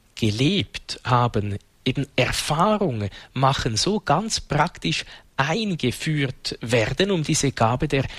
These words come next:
Einsicht auch immer mehr, äh, zu vertiefen.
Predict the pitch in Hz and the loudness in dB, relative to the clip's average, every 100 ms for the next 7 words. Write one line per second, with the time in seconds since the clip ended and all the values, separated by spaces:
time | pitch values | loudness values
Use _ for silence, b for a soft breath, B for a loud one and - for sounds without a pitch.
0 | B B 127 139 196 190 208 220 - - | B B 2 2 2 2 2 0 -2 0
1 | 127 131 - B B - 147 151 127 123 | 2 2 0 B B -2 2 2 2 4
2 | 131 139 - 110 104 - 117 117 - 175 | 4 2 -2 -4 -2 -4 -4 -6 -2 0
3 | 175 - - 98 | 0 -4 -8 -4